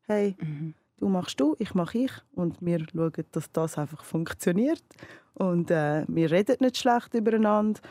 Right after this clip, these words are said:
Speaker 1: Und ja.
Speaker 2: Und das läuft.
Speaker 1: Und das läuft, ja.
Speaker 2: Dein Album «Stimme in mir» ist also wirklich so ein bisschen eine, äh, <clears throat> deine Geschichte, die du verarbeitest. Tut dir das auch in der Psyche extrem gut, dass du das in deinen Songs verarbeitet hast?
Speaker 1: Ja, es ist im Fall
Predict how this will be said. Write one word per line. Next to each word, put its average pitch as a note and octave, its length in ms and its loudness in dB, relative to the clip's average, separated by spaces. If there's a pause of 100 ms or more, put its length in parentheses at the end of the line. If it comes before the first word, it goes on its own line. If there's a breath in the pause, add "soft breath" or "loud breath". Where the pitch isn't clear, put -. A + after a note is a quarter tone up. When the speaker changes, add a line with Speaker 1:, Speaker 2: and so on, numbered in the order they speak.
(340 loud breath)
Speaker 1:
Und E3+ 580 2 (600)
ja. E3+ 260 0 (400)
Speaker 2:
Und G3+ 160 -2
das - 140 -8
läuft. D3+ 320 -6
Speaker 1:
Und G3+ 160 0
das B3+ 160 -2
läuft, E3 460 0
ja. F#3+ 260 0 (160)
Speaker 2:
Dein B3+ 180 4
Album D4 240 6
«Stimme C#4+ 260 2
in C#4 60 8
mir» C4+ 160 6
ist A3+ 100 -4
also G#3+ 180 0
wirklich B3 320 0 (100)
so B3 100 -2
ein G#3+ 100 -2
bisschen A3 160 0
eine, G3+ 260 4
äh, C#3+ 120 -2
<clears throat> G#3 240 6
deine A#3 240 8
Geschichte, - 640 0
die D#4 60 0
du C#4+ 80 2
verarbeitest. C4 1080 2
Tut D#4 220 2
dir D#4 100 6
das C4+ 160 2
auch B3+ 100 4
in B3 80 4
der A#3 80 -2
Psyche C#4 540 4
extrem A#3 480 2
gut, A3+ 260 2
dass A#3 100 -4
du - 100 -12
das - 180 -4
in G#3+ 80 -2
deinen G3 160 4
Songs F3 300 -2
verarbeitet E3+ 760 -6
hast? - 240 -12
Speaker 1:
Ja, C4 240 6
es D4 120 0
ist C#4+ 100 2
im D#4 100 8
Fall B3+ 220 4